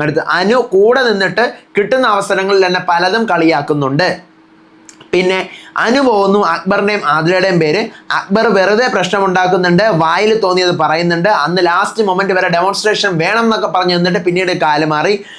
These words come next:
ആദിലയും ഇവരുടെ കമ്മ്യൂണിറ്റിയെ കുറിച്ച് എൻ്റെ അടുത്ത് ചോദിക്കുമ്പോൾ ഞാൻ അഭിപ്രായം പറയാത്തതുകൊണ്ട് എൻ്റെ അടുത്ത് ഇപ്പൊ സംസാരിക്കാതെ ദേഷ്യമായി മാറി.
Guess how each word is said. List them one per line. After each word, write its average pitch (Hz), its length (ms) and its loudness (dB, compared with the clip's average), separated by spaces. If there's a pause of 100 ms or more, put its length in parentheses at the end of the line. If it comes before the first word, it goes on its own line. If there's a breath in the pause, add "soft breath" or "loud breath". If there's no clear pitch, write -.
(120 loud breath)
ആദിലയും 208 560 0
ഇവരുടെ 196 260 0
കമ്മ്യൂണിറ്റിയെ 190 580 -2
കുറിച്ച് 175 260 -2
എൻ്റെ 175 120 -2
അടുത്ത് 175 160 -2
ചോദിക്കുമ്പോൾ 170 400 0
ഞാൻ 180 140 0
അഭിപ്രായം 202 480 -2
പറയാത്തതുകൊണ്ട് 170 560 0
എൻ്റെ 170 140 -4
അടുത്ത് 170 140 -6
ഇപ്പൊ 156 120 -6
സംസാരിക്കാതെ 160 640 -2
ദേഷ്യമായി 156 500 0
മാറി. 139 420 -2